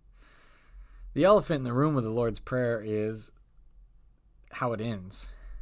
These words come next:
So in Matthew, it ends with, "And lead us not into temptation."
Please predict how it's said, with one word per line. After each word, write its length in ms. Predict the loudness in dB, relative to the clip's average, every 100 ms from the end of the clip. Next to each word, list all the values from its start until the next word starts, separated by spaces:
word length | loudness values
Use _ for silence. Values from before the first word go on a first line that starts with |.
| -12 -14 -18 -20 -20 -20 -20 -20 -4
So 200 | 0 2
in 80 |
Matthew, 560 | 2 2 0 -2 -4 -6 -14 -20 -20 -20 -20 -20 -20 -20 -10
it 120 | -4
ends 260 | -2 -2 -4
with, 160 | -6 -6 -20 -14
"And 140 | -10 -4
lead 160 | -2
us 160 | -2 -4
not 160 | -6
into 160 | -6 -10
temptation." 680 | -8 -10 -4 -4 -4 -8